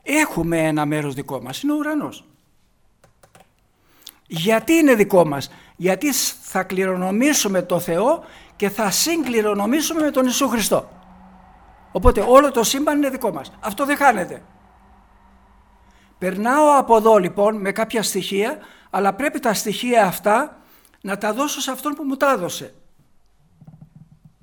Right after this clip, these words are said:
Ό,τι μου δώσε. Τι πάει να πει να τα δώσω; Είναι δικά του, έτσι κι αλλιώς. Είτε θέλω είτε δεν θέλω, δικά του είναι. Είτε πιστεύω είτε δεν πιστεύω, δικά του είναι.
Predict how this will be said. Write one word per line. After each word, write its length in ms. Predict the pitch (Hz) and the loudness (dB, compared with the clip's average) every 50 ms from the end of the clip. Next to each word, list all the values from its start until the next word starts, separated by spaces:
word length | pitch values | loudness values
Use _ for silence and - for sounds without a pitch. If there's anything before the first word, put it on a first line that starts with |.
| _ _ _ _ _ _ _ _ _ _ _ _ _ _ _ _ | _ _ _ _ _ _ _ _ _ _ _ _ _ _ _ _
Ό,τι 220 | - 285 - 247 | -8 -6 -4 -2
μου 120 | 202 185 160 | -2 -2 -4
δώσε. 320 | 156 143 - - - - - _ _ _ _ _ _ - - _ _ _ _ _ _ _ _ _ _ _ _ _ _ _ _ _ 160 _ _ _ _ _ _ _ _ _ _ _ _ _ _ _ _ _ _ _ _ _ _ _ _ _ _ _ | -4 -6 -8 -10 -12 -16 -20 _ _ _ _ _ _ -20 -20 _ _ _ _ _ _ _ _ _ _ _ _ _ _ _ _ _ _ _ _ _ _ _ _ _ _ _ _ _ _ _ _ _ _ _ _ _ _ _ _ _ _ _ _ _
Τι 120 | - 254 | -12 -8
πάει 160 | 247 262 247 | -4 -4 -2
να 120 | 226 208 208 | -2 -2 -2
πει 100 | 208 202 | -2 -2
να 160 | 202 196 185 | -2 -2 0
τα 160 | 196 190 196 | 2 2 2
δώσω; 500 | 175 202 202 190 160 - - 135 - - _ _ _ _ _ _ _ _ _ _ | 4 4 2 2 2 -2 -6 -8 -12 -14 _ _ _ _ _ _ _ _ _ _
Είναι 180 | - 392 381 381 | -12 -10 -8 -6
δικά 340 | 370 370 - - 392 381 381 | -6 -4 0 2 2 2 2
του, 160 | 381 156 131 - | 0 -4 -6 -6
έτσι 240 | 233 294 - - - | -6 -6 -6 -6 -6
κι 60 | 240 | -6
αλλιώς. 380 | 208 175 143 113 - - - _ _ _ _ _ _ _ _ _ _ _ _ _ _ _ _ _ _ _ _ _ _ | -6 -6 -6 -10 -12 -16 -20 _ _ _ _ _ _ _ _ _ _ _ _ _ _ _ _ _ _ _ _ _ _
Είτε 300 | - 311 311 311 - 294 | -6 -6 -4 -2 -2 -4
θέλω 360 | - - 302 302 277 254 233 226 | -2 0 2 2 4 4 4 2
είτε 180 | 226 233 226 | 2 0 -2
δεν 140 | 196 196 175 | -4 -4 -4
θέλω, 260 | - 285 320 330 320 | -4 -4 -4 -2 -4
δικά 260 | - 302 - 208 196 | -4 -2 0 0 0
του 120 | 202 196 170 | 0 -2 -6
είναι. 260 | 156 151 127 110 - _ _ _ _ _ _ _ _ _ | -6 -6 -10 -12 -18 _ _ _ _ _ _ _ _ _
Είτε 300 | - 262 294 302 320 277 | -6 -4 -4 -2 -4 -4
πιστεύω 560 | 269 269 233 - - - 247 233 214 185 190 | -4 -4 -4 -4 -2 0 0 0 2 0 -2
είτε 160 | 226 226 240 208 | -2 -2 -4 -4
δεν 140 | 208 214 | -4 -6
πιστεύω, 320 | 185 185 - - 381 381 381 | -6 -6 -8 -6 -6 -6 -6
δικά 260 | 370 302 - 285 214 | -6 -4 -4 -4 -4
του 100 | - 143 | -4 -6
είναι. 240 | 131 - - - | -8 -8 -10 -16